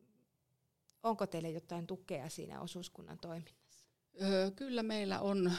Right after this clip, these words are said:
Speaker 2: Elikkä mehän saatiin elyn perustamistuki silloin vuonna kaksituhatta kahdeksantoista. Elikkä silloin kaksituhatta seitsemäntoista tää perustettiin ja kaksituhatta kahdeksantoista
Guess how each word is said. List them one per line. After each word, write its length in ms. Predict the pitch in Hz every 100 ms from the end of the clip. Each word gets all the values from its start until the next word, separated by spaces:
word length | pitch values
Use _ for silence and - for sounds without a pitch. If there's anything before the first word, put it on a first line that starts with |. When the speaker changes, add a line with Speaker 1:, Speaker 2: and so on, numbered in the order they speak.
| -
Speaker 2:
Elikkä 340 | 196 185 180 190
mehän 240 | 190 190
saatiin 720 | - 233 202 196 175 165 170 -
elyn 340 | 185 190 156
perustamistuki 1200 | 165 165 160 - 139 147 135 - - 170 - 147
silloin 240 | 135 143 135
vuonna 200 | 143 143
kaksituhatta 580 | 143 - - 131 -
kahdeksantoista. 960 | 135 139 131 - - - - 92 - -
Elikkä 260 | 139 139 165
silloin 240 | 151 151
kaksituhatta 400 | 151 160 - -
seitsemäntoista 760 | 151 160 160 160 151 147 143 143
tää 200 | 147 131
perustettiin 800 | 175 170 160 - 131 - - 143
ja 140 | 147 - _
kaksituhatta 500 | - 143 - 143 -
kahdeksantoista 800 | 151 165 160 - 139 135 - -